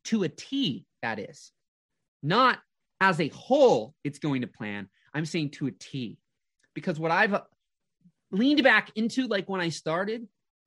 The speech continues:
in my heart, is following the inspired breadcrumbs. And I know people now who have built multi, multi-million dollars, uh, corporations, companies, organizations off of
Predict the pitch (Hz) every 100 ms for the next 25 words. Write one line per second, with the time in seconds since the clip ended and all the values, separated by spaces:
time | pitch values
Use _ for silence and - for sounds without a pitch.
0 | _ _ 165 165 180 147 165 196 240 _
1 | _ _ _ _ _ 170 - - 220 214
2 | 254 233 143 113 110 - _ _ _ 180
3 | 180 - 226 240 294 220 196 190 165 -
4 | 113 110 - 180 247 254 226 - 226 202
5 | 180 175 175 180 151 175 151 151 202 262
6 | 269 262 254 220 220 214 214 208 180 196
7 | 214 226 220 214 196 175 156 113 80 -
8 | - _ _ _ _ _ _ - 143 135
9 | 123 - _ _ - 185 185 180 170 175
10 | - 175 165 170 165 160 165 160 156 147
11 | 151 151 147 139 113 127 - _ _ _
12 | _ 156 165 156 170 147 139